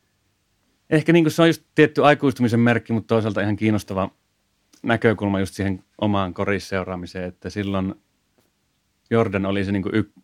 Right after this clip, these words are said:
ykkösjuttu. Mä rakastin sitä ja se oli se niinku, että aina toivo ja ties toisaalta, että Jordan voittaa ja se toimitti tietenkin melkein aina, kun se oli kentällä. Se voitti ne pelit niinku väkisin ja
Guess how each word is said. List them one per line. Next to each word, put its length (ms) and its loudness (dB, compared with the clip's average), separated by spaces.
ykkösjuttu. 720 -4
Mä 140 -6
rakastin 440 -2
sitä 200 -4
ja 100 0
se 80 -10
oli 160 -4
se 80 -4
niinku, 180 -4
että 160 -4
aina 200 0
toivo 520 -2
ja 100 -8
ties 340 -2
toisaalta, 400 -2
että 140 -4
Jordan 320 -4
voittaa 380 -4
ja 80 -6
se 120 -14
toimitti 460 -4
tietenkin 360 -10
melkein 340 -10
aina, 160 -6
kun 80 -20
se 100 -20
oli 120 -12
kentällä. 380 -10
Se 120 -18
voitti 280 -4
ne 140 -2
pelit 260 -4
niinku 240 -10
väkisin 480 -10
ja 100 -8